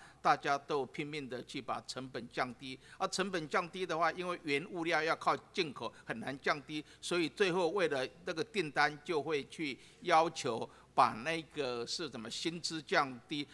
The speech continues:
啊，所以我们希望我们的产业啊，透过创新把品质提高，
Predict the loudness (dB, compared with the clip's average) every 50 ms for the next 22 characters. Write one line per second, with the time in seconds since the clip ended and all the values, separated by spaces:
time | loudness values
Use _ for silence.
0 | -6 0 0 0 2 6 6 6 8 6 4 2 0 -2 -4 -4 -2 -2 0 2
1 | 2 2 0 -2 -2 -4 -6 -4 -4 -4 -2 -2 -4 -4 -2 -2 0 0 0 -2
2 | -2 -4 -4 -4 -4 -2 -4 -4 -4 -6 -4 2 4 4 4 2 -2 -8 -8 -8
3 | -6 -8 -10 -12 -18 -8 -2 0 0 0 -2 -4 -6 -6 -6 -6 -8 -8 -10 -10
4 | -12 -12 -10 -8 -8 -8 -6 0 2 4 4 4